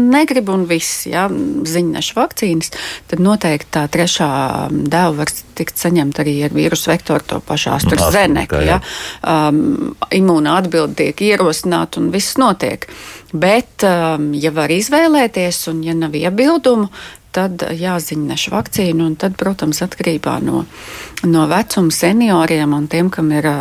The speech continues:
Speaker 1: nopietnākas šīs blakus saslimšanas, ā, tad, tad ieteicamāk ir Modernas vakcīna, jo viņai, tas, ka viņai ir augstāka deva,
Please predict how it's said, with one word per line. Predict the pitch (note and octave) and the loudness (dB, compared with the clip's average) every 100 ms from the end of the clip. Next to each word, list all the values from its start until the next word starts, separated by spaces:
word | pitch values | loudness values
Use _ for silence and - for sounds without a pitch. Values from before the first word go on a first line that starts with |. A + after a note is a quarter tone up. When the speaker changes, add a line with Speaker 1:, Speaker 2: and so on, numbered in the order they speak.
| C#3 | 0
Speaker 1:
nopietnākas | D#3 F#3+ G#3+ F3 D3+ D3 - | 2 2 0 0 0 0 -2
šīs | - - - | -2 -2 0
blakus | F3 - - | -2 -2 -4
saslimšanas, | - G3 G3 E3 - D#3 D#3 D#3+ - - - | -2 0 2 2 2 0 0 -2 -6 -6 -4
ā, | D3 D3+ - - - - - | -2 -4 -6 -10 -10 -12 -12
tad, | - D#3 - | -4 -4 -2
tad | D3+ D3 - D#3 | -6 -6 -4 -2
ieteicamāk | - F3 F3+ D3 - D#3 C#3+ D3 | 0 0 2 -2 0 0 0 0
ir | D3 | 2
Modernas | D#3+ G#3+ G3+ E3 D#3 - | 2 2 2 2 0 0
vakcīna, | D#3+ F#3 - E3+ D3 D3 | -4 -4 -4 -2 -2 -2
jo | D3+ | -2
viņai, | D#3 D#3+ E3 - - - - - - | -2 -4 -2 -4 -6 -6 -6 -8 -10
tas, | - E3 | -4 -2
ka | - E3 | -2 -2
viņai | D3 - | 0 0
ir | - | 0
augstāka | E3+ - - E3+ - E3 | -2 -2 -4 -4 -4 0
deva, | G#3+ G3 | 2 2